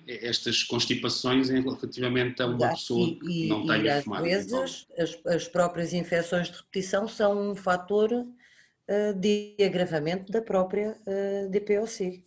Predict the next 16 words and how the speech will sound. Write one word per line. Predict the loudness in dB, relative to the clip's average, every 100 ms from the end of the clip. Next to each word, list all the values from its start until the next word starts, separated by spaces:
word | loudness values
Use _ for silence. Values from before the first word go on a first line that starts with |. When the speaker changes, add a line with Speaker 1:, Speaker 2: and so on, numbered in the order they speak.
| _
Speaker 1:
Sim. | -12 -8
Speaker 2:
Acontece. | -8 -4 -4 -4 -6 -8 -16 _ _ -20 -20 -8
Speaker 1:
Eu |
estava, | -2 0 0 0
eu |
estava | -2 0 2
a |
lembrar-me | 4 4 4 2
quando, | 0 0 0 2
Speaker 2:
É |
Speaker 1:
quando | 2 2
Speaker 2:
outro |
Speaker 1:
estavas, | 2 -2 -2 -4 -8 _
Speaker 2:
fatores | -4 -2 -4
de | -4 -8
risco, | -8 -12